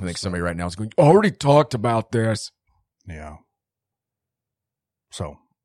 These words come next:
Speaker 2: everyone wanted percussion, and, um, you know, they only chose whatever, four, five.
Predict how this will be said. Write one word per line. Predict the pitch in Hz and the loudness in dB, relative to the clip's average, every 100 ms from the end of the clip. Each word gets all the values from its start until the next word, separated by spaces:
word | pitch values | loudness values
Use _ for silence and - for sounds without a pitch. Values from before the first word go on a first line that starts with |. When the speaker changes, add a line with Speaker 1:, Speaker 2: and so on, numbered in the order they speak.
| _ 147 | _ -2
Speaker 2:
everyone | 202 185 | 0 2
wanted | 156 127 | 0 -2
percussion, | 117 101 107 85 78 69 _ _ _ | -6 -8 -8 -8 -14 -18 _ _ _
and, | 95 82 82 82 - _ 95 | -10 -8 -10 -14 -20 _ -12
um, | 98 90 90 | -10 -10 -10
you | 107 92 | -10 -8
know, | 98 98 | -8 -6
they | 98 | -6
only | 107 92 | -8 -10
chose | - 110 104 95 | -12 -12 -14 -14
whatever, | 98 107 85 113 - _ | -14 -12 -12 -16 -18 _
four, | - 92 92 113 _ _ _ _ _ _ | -14 -8 -8 -8 _ _ _ _ _ _
five. | - 85 95 95 | -10 -10 -10 -16